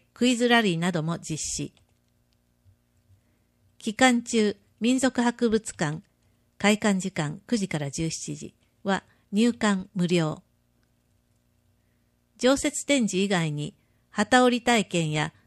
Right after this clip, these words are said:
墨型展示解説もあります。写真、木を使ったワークショップの様子。古民家や里山林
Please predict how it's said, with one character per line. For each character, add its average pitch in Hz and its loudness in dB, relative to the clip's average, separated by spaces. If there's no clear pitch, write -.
墨 233 0
型 233 2
展 214 0
示 208 -2
解 208 2
説 - -8
も 165 -6
あ 170 -4
り 156 -6
ま 151 -8
す。 - -8
写 - -4
真、 185 -6
木 294 2
を 240 6
使 - -2
っ 175 -2
た - -2
ワ 202 4
ー 226 2
ク 214 -14
シ - -2
ョ - 0
ッ 202 -2
プ - -10
の 147 -4
様 151 -4
子。 - -8
古 240 6
民 254 4
家 175 0
や 156 2
里 214 0
山 254 6
林 185 2